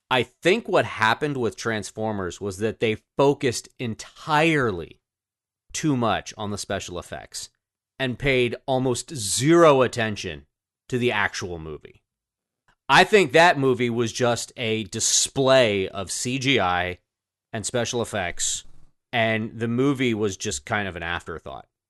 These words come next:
They're like, "Hey, watch this. It'll be neat. We can just do C G I <laughs> giant robots for, like, two hours, and nobody will say shit." No, your movie was garbage. It was terrible. You should have paid more attention to the script and the acting.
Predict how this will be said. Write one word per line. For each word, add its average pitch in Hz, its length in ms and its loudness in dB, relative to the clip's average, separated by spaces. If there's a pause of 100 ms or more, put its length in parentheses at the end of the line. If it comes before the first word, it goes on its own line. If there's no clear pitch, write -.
They're 123 140 0
like, 131 180 4
"Hey, 247 200 6
watch 175 360 6
this. 151 240 2
It'll 175 160 4
be 139 180 2
neat. 120 280 -2
We 175 140 4
can 185 180 4
just 135 220 -2
do 135 160 0
C 190 240 0
G 139 200 2
I 151 180 8
<laughs> - 20 -2
giant 139 420 0
robots 127 460 2
for, 120 180 -4
like, 113 300 -2
two 165 260 4
hours, 135 520 4 (260)
and 127 100 -2
nobody 139 320 6
will 117 80 4
say 113 200 0
shit." 98 360 -4 (460)
No, 147 480 8 (160)
your 135 140 2
movie 143 260 4
was 104 160 -2
garbage. 82 540 -10 (720)
It 143 100 0
was 131 220 -2
terrible. 185 800 8 (160)
You 123 160 2
should 175 220 6
have 160 120 4
paid 143 200 4
more 123 180 2
attention 110 420 -4
to 113 80 -8
the 95 120 -6
script - 320 -8
and 82 80 -12
the 76 100 -14
acting. - 300 -20